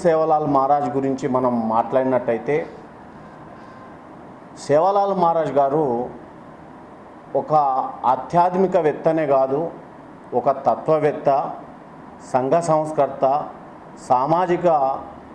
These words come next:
ఉద్యమకారులు, విప్లవకారుడు, ఒక యోధుడు, ఒక టోటల్ సమాజాన్ని ఆ కాలంలో పద్దెనిమిదవ శతాబ్దంలో టోటల్ బంజారా సమాజాన్ని భారతదేశ వ్యాప్తంగా కదిలించినటువంటి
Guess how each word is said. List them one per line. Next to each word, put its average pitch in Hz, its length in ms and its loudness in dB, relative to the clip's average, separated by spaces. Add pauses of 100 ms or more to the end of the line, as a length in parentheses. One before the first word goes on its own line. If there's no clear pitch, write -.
(280)
ఉద్యమకారులు, 156 800 2 (680)
విప్లవకారుడు, 143 880 2 (640)
ఒక 151 100 0 (220)
యోధుడు, 170 500 2 (840)
ఒక 160 120 2 (1160)
టోటల్ 208 360 2 (140)
సమాజాన్ని 175 600 2 (100)
ఆ - 20 2 (140)
కాలంలో 156 500 2 (960)
పద్దెనిమిదవ 160 480 2 (100)
శతాబ్దంలో 147 720 2 (220)
టోటల్ 160 380 2 (100)
బంజారా 147 440 2
సమాజాన్ని 131 560 2 (120)
భారతదేశ 127 560 0 (160)
వ్యాప్తంగా 120 460 0 (100)
కదిలించినటువంటి 120 960 -2